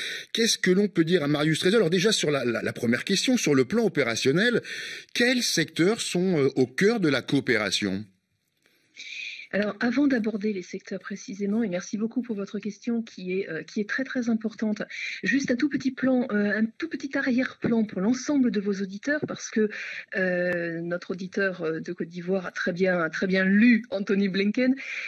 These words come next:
Speaker 2: mais juste pour rappeler que c'est le troisième voyage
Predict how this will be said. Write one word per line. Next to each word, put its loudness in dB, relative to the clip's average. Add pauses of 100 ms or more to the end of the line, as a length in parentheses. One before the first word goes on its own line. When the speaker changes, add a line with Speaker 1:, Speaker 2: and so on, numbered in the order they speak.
Speaker 2:
mais 0
juste 0
pour 0
rappeler 0 (340)
que 0
c'est 0
le 2
troisième 2
voyage 0